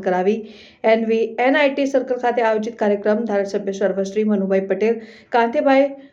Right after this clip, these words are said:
બલર, સંગીતાબેન પાટીલ, ડેપ્યુટી મેયર, જિલ્લા કલેક્ટર ડો-, ડોક્ટર સૌરભ પારઘી, જી-, જી એસ ટી આર ટીના સચિવ શ્રી રવિ નોર-, નિર્મલ,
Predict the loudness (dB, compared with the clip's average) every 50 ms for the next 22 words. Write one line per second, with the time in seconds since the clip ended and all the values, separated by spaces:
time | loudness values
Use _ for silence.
0 | _ _ 2 4 4 6 6 4 2 0 -6 -14 -18 _ -2 0 0 2 2 2
1 | 2 4 2 4 4 4 2 2 0 0 0 4 4 4 4 4 2 2 2 0
2 | 0 0 2 2 2 0 0 -2 0 2 2 2 2 2 0 0 -2 -2 -2 -2
3 | -2 0 -2 0 0 2 0 0 0 -2 -6 -10 -4 -2 -2 0 4 4 4 4
4 | 4 2 2 2 4 6 6 4 4 2 0 0 2 2 2 0 0 0 -2 -2
5 | -4 -14 -20 -20 -20 -20 -20 _ _ _ -12 -8 -8 -8 -8 -10 -14 -12 -10 -4
6 | 2 4 6 6 4 4 4 4 6 6 6 4 2 0 -2 0 0 0 0 0
7 | 0 0 -2 0 2 2 2 2 2 0 2 2 2 2 2 0 0 2 2 2
8 | 0 -2 -6 -12 -20 _ _ _ _ _ _ -2 2 4 4 4 4 2 2 0